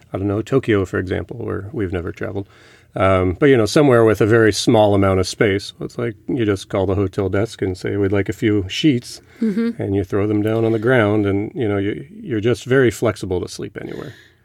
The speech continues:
Speaker 2: And we have. Like, I
Speaker 1: And we
Speaker 2: feel
Speaker 1: have.
Speaker 2: like we are often, you know, people are like, "Oh, you know, you could stay here, but we only have one bed, and there's
Speaker 1: Right.
Speaker 2: four of you." I'm like, "Oh, we're, we're totally fine. You know, we can just,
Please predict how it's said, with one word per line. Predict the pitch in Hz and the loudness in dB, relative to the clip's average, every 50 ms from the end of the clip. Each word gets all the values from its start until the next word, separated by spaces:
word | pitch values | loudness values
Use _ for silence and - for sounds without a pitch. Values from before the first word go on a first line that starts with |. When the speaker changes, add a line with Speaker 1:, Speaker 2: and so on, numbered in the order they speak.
| _ _ - | _ _ -2
Speaker 2:
And | 285 277 | 0 0
we | 269 247 | 0 2
have. | 247 269 202 147 - - - - | 0 0 -2 -2 -6 -12 -10 -4
Like, | 262 247 - | -2 -2 0
I | - 233 247 | 0 0 2
Speaker 1:
And | 247 - - - | 2 4 4 4
we | - | 4
Speaker 2:
feel | 277 | 4
Speaker 1:
have. | 262 254 | 4 4
Speaker 2:
like | 254 233 233 226 214 - | 4 2 2 2 0 -4
we | 262 233 233 247 240 240 | -6 -4 -2 0 2 2
are | 226 220 233 | 2 2 2
often, | - 202 202 202 196 - - 226 208 208 208 208 208 214 - - - | 2 2 0 0 -2 -4 -6 -6 -4 -4 -4 -6 -6 -8 -10 -8 -6
you | 247 233 | -4 -4
know, | 208 202 | -4 -4
people | - 233 254 | -6 -4 -4
are | 254 | -4
like, | 247 247 | -4 -2
"Oh, | 302 311 311 302 302 302 285 277 - 403 427 453 453 453 466 453 277 - - - - | -2 -2 0 0 -2 -2 -4 -6 -8 -10 -12 -14 -16 -16 -14 -12 -12 -12 -12 -8 -8
you | 294 269 | -6 -6
know, | 262 240 247 247 240 220 - - - - - - - _ - | -6 -6 -6 -8 -8 -10 -14 -20 -20 -20 -20 -20 -14 _ -4
you | 269 - | -2 -2
could | 294 233 | -2 -6
stay | - - 311 302 330 330 | -4 -2 0 2 2 2
here, | 262 285 269 262 | 2 2 0 0
but | 214 233 214 208 | 0 0 -2 -2
we | 233 240 254 | 0 0 0
only | 254 262 233 | 0 -2 -2
have | 240 233 208 214 | -2 -4 -4 -2
one | 233 240 233 226 | 0 0 0 0
bed, | 208 226 247 240 226 214 | 0 -2 -2 0 -2 -2
and | 208 208 202 202 | -2 -2 -2 -2
there's | 214 214 220 226 | -2 -2 -4 -4
Speaker 1:
Right. | - - | -4 -2
Speaker 2:
four | - 247 240 | 0 0 0
of | 220 214 | 0 0
you." | 202 | -2
I'm | 190 | -2
like, | 202 196 175 - | -2 -4 -4 -4
"Oh, | 202 202 202 | -4 -4 -2
we're, | 190 220 226 240 247 - _ _ _ _ _ _ - | -2 0 -2 -2 -4 -6 _ _ _ _ _ _ -4
we're | - 254 302 | 2 2 2
totally | 302 - 320 269 240 214 | 2 2 0 0 0 0
fine. | - - 254 262 247 208 - - - | -2 2 4 4 4 4 0 -6 -10
You | - 233 | -8 -8
know, | 202 185 185 | -6 -6 -4
we | 190 208 220 208 | -2 -2 -2 -4
can | - - 214 190 | -4 -4 -4 -4
just, | 202 208 196 190 - - - - | -2 -2 -4 -4 -6 -12 -16 -20